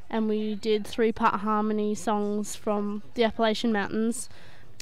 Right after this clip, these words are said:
A lot of songs from Oh Brother, Where Art Thou, that soundtrack, if you know of that.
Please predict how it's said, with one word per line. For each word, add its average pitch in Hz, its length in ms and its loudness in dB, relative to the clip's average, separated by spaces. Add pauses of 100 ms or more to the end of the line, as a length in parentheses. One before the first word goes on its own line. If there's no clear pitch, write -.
(120)
A 233 80 2
lot 220 180 4
of 233 100 -2
songs 240 360 2
from 220 280 2
Oh 220 120 0
Brother, 214 300 2
Where 214 220 4
Art 214 260 4
Thou, 226 360 8
that 240 200 2
soundtrack, 233 680 0
if 240 140 -4
you 240 60 2
know 220 220 0
of 214 120 -6
that. 220 240 0